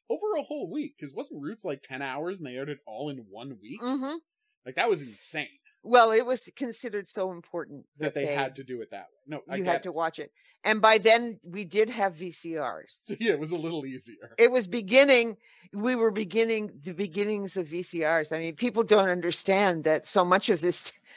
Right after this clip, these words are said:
Speaker 2: television prior to the eighties,
Speaker 1: If
Speaker 2: you
Speaker 1: you didn't
Speaker 2: couldn't.
Speaker 1: see it when it was first aired, you
Speaker 2: You
Speaker 1: never
Speaker 2: missed
Speaker 1: saw that
Speaker 2: it.
Speaker 1: episode. Ever.
Speaker 2: Yeah.
Speaker 1: Like, you couldn't tape it,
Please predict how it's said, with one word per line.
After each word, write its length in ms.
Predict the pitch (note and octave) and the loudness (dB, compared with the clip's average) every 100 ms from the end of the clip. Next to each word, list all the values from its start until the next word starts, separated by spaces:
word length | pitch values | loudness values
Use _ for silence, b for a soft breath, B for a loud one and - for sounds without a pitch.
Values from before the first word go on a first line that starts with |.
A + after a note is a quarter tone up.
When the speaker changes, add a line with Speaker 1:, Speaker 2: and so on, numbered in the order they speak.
| b _ | b _
Speaker 2:
television 680 | - G#3+ A3 G3+ F#3 F3+ F3 | 4 8 8 8 0 -2 -2
prior 400 | - F3 F3 F3+ | 6 8 8 4
to 160 | F#3+ | -2
the 180 | D#3+ B2 | -4 0
eighties, 500 | - F3+ G#3 B2 - b b b b _ _ | 4 4 2 -2 -6 b b b b _ _
Speaker 1:
If 240 | F#3 D3+ D3+ | -6 -6 4
Speaker 2:
you 120 | F#3 | 4
Speaker 1:
you 60 | C#4 | 6
didn't 20 | |
Speaker 2:
couldn't. 440 | G3 G3+ F#3+ A#3+ | 2 6 6 6
Speaker 1:
see 320 | E3 F3 D#3+ G3+ | -2 -2 -2 -2
it 240 | - - _ _ _ | -6 -20 _ _ _
when 220 | C#3+ E3 | -8 -6
it 160 | F3+ E3 | -6 -6
was 240 | D3 - - | -10 -10 -10
first 300 | D3+ F#3 C#3 | -8 -8 -8
aired, 320 | B2+ F3+ D#4 C#4+ _ _ C#3 | -6 -6 -8 -14 _ _ _
you 200 | D#3+ F3+ | -14 -10
Speaker 2:
You 80 | E3+ | -4
Speaker 1:
never 220 | E3+ G3 | 2 2
Speaker 2:
missed 220 | F#3 F3+ | 6 6
Speaker 1:
saw 140 | E3 D3+ | 8 6
that 220 | C#3 B2+ | 6 4
Speaker 2:
it. 40 | |
Speaker 1:
episode. 340 | A#2+ - - - _ _ _ - _ _ | 0 -4 -16 -20 _ _ _ -20 _ _
Ever. 300 | F3 E3+ A#2+ | 2 2 0
Speaker 2:
Yeah. 260 | E3+ A3+ C#3 _ _ _ _ _ _ _ _ | 2 2 2 _ _ _ _ _ _ _ _
Speaker 1:
Like, 300 | - D3 - | -2 0 0
you 80 | D3 | -8
couldn't 320 | - G3+ D#4 F#3 | 2 4 4 2
tape 280 | F3 F4 | 2 2
it, 180 | B2+ G3 | 0 -4